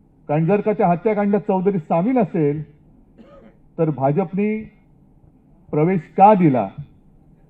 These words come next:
आणि सामील नसेल तर प्रवेशाला स्थगिती का दिली?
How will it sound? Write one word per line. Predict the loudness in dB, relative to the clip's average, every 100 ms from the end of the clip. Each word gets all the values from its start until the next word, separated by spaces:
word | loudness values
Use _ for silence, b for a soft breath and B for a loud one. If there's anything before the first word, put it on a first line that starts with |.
| _ _ _ _ _ -8
आणि | -6
सामील | 0 2 2 4 4
नसेल | 4 4 2 -2 -12 -20 -20 -20 _ _ _ _ _ _ -8
तर |
प्रवेशाला | -4 -2 0 0 -2
स्थगिती | -2 -4 -4 -4
का | -4 -4
दिली? | -4 -8